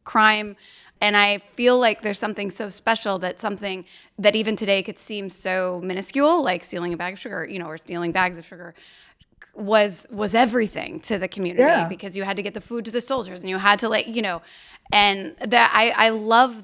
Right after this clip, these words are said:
Speaker 1: bringing that part to the listeners, like a whole new group of people who might be listening, or 'cause I'm sure a lot have already read the book, but to be listening, that was one of the things that stood out to me. I thought was so special about,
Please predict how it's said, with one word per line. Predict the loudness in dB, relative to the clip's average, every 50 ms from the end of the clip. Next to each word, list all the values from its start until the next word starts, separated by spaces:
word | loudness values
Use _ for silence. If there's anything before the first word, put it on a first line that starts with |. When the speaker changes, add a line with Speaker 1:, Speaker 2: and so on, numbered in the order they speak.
| _ _ _
Speaker 1:
bringing | -8 -4 -2 -2 0 0 0 2 4
that | 4 2 2 2 -4 -10
part | -10 -6 -6 -6 -6 -8 -12 _ -16 -14 -12
to | -12 -12 -12 -12 -14 -16 -14
the | -8 -4 -4 -2 -2 -2 -4 -6 -8 -12 -16 _ _ -4
listeners, | 0 0 0 0 -2 -6 -6 -6
like | -4 -4
a | -4
whole | -4 -2 -2 -2 -2 -2 -2
new | -4 -6 -6
group | -6 -8 -12 -12
of | -14 -14
people | -10 -10 -8 -6 -6 -6
who | -4 -4 -4
might | -4 -4 -4 -6
be | -10 -10
listening, | -10 -12 -12 -10 -8 -6 -6 -4 -4
or | -6 -6 -8
'cause | -10 -14 -16 -16
I'm | -14 -14
sure | -14 -14 -14 -16 -16 -16 -12
a | -12 -10
lot | -10 -10 -12 -12
have | -16 _ _ _ _ -14
already | -12 -10 -10 -10 -10
read | -6 -6 -6 -6 -6
the | -10
book, | -14 -14 -14 -14 -14 _ -12
but | -10 -10 -10 -10 _ _ _ _ _ _ _ _ _ -12
to | -10 -8
be | -6 -4 0
listening, | 0 0 0 -2 -4 -6 -6 -6 -6 -10 -12 -16 -8 0
that | 4 6 6 6
was | 4 0 -4
one | -4 -6
of | -8 -8
the | -12
things | -12 -10 -10 -8 -10 -10
that | -14 -16
stood | -14 -12 -10 -8
out | -8 -8 -10 -12
to | -14 -16 -16
me. | -16 -16 -18 -20 _ _ _ _ _ _ _ _ _ _ -12
I | -10
thought | -8 -4 -4 -4 -4
was | -6 -10 -14
so | -14 -14 -14
special | -14 -14 -12 -12 -12 -12 -12 -12 -14 -14
about, | -12 -10 -10 -10 -10 -12 -16